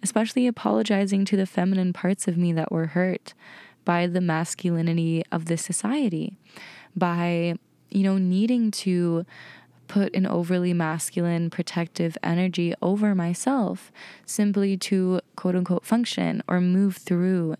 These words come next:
and, and be and perform, quote unquote. Experiencing ho-, ho'oponopono and forgiveness,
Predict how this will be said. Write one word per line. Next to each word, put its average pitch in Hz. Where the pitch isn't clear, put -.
and, 170
and 185
be 185
and 175
perform, 180
quote 175
unquote. 165
Experiencing 214
ho-, 208
ho'oponopono 185
and 185
forgiveness, 175